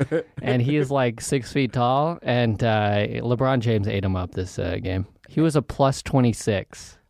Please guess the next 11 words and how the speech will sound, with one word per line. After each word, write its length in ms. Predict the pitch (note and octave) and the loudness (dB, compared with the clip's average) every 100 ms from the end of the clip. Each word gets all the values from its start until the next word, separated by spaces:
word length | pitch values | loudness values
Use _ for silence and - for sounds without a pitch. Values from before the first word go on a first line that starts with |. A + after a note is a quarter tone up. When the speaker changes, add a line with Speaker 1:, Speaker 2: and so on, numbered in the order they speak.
| - | -6
Speaker 1:
LeBron 460 | G2 A#2 B2 C3+ | -2 0 2 0
James, 520 | A#2 A#2+ A#2 A#2 A2 - | 2 2 2 2 0 -2
I 100 | D#3 | 0
don't 100 | C4 | 2
know 100 | D4 | 2
if 80 | G3+ | 2
anyone 260 | F#3+ E3 C3 | 2 2 0
said 300 | - E3+ C#3+ | 0 -2 0
this, 200 | A#2 - | -2 -2
he's 440 | F#3 A#3+ F3 - - A2 | -2 -2 -4 -12 -14 -4
good. 320 | C#3+ G#3+ G2+ | 0 0 -2